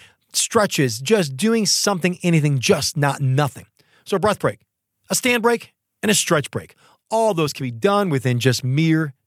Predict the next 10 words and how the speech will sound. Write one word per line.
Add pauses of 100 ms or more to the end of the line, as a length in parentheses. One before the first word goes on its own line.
(140)
seconds. (520)
Everyone (340)
on
the
road (320)
has
time
for
micro
breaks,